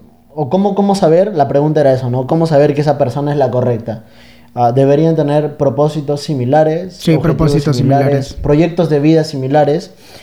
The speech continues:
Speaker 2: Ya.
Speaker 1: Ah, ¿pero crees que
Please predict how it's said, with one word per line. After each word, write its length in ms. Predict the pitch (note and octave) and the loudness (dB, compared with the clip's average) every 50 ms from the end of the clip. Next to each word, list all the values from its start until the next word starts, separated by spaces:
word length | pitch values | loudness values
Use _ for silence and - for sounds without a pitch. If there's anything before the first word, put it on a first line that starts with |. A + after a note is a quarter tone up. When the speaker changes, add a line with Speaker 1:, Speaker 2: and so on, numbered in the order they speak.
| - - - | -16 -6 -2
Speaker 2:
Ya. 240 | D3+ C#3+ C#3 D3 D#3 | 0 2 2 2 2
Speaker 1:
Ah, 1000 | C3 C3 B2+ B2+ B2 B2 A#2+ A#2 A#2 A2+ A2 A2 G#2+ A2 - - - - - - - - - _ _ _ _ _ _ _ _ _ _ - | 2 4 4 4 4 4 4 4 2 2 0 0 -2 -6 -8 -14 -16 -18 -20 -20 -20 -20 -20 _ _ _ _ _ _ _ _ _ _ 0
¿pero 200 | D3 C#3+ C#3 - | 2 2 2 2
crees 160 | F#3 F#3+ F#3+ | 0 -2 0
que 220 | G#3+ G#3 - - | -2 -2 -4 -6